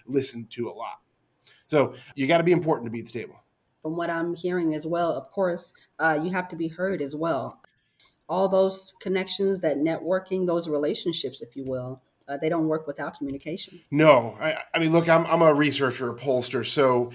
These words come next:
Speaker 1: uh, we kind of see what we do as this connection between, you know, that world and, and this world, right? The connection between whatever population you're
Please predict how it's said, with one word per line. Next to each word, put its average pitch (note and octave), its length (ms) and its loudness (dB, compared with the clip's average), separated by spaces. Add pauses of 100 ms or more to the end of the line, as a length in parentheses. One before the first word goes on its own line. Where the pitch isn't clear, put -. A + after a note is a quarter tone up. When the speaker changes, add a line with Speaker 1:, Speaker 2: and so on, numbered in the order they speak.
(240)
Speaker 1:
uh, A#2+ 300 2 (220)
we D3 400 0
kind E3+ 200 0
of A#2+ 100 0
see E3+ 240 0
what C#3+ 260 2
we B2 160 -2
do B2+ 460 2
as A2+ 140 -4
this B2+ 180 -4
connection C3+ 540 -4
between, B2 640 -2 (220)
you A2+ 100 -2
know, A2+ 200 -2
that D3+ 300 4
world D#3 380 4
and, C3 320 0
and B2+ 180 0
this E3 220 0
world, A2+ 260 -6
right? C3+ 220 -4
The B2 80 -8
connection D#3 320 -2
between C3+ 480 0
whatever D3+ 300 0
population C#3+ 720 -6
you're B2+ 420 -2